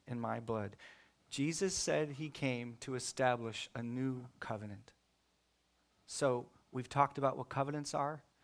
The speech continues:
We've talked about what those Ma-, Mosaic covenant is. And now I wanna talk, or the Old Covenant, Mosaic covenant, they're interchangeable. And now I wanna ask the question, what is this new covenant?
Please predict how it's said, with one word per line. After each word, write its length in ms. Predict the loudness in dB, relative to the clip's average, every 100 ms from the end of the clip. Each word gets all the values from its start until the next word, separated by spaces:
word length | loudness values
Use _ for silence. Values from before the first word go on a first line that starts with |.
| -20 _ _
We've 80 | 0
talked 260 | 8 8 6
about 140 | -2
what 140 | -2
those 180 | -6 -4
Ma-, 240 | 0 0 -2 -6
Mosaic 400 | -2 0 0 -2
covenant 400 | -4 -4 -6 -8 -6
is. 380 | -4 -6 -10 -6
And 180 | -4 0
now 240 | 2 4 4
I 60 |
wanna 200 | 2 -2
talk, 400 | -2 -2 -2 -4
or 120 | -6 -6
the 100 | -2
Old 200 | -2 -2
Covenant, 360 | -4 -6 -6
Mosaic 380 | -6 -2 0 0
covenant, 380 | -6 -6 -6 -8
they're 140 | -10
interchangeable. 720 | -8 -8 -4 -4 -2 -2 -4 -6 -18 -6
And 100 | 0
now 120 | 2
I 20 |
wanna 200 | 2 0
ask 240 | -2 -4
the 60 | -10
question, 460 | -6 -6 -6 -6 -4
what 140 | -4
is 160 | -4 -8
this 200 | -10 -8
new 140 | -8
covenant? 420 | -8 -10 -10 -12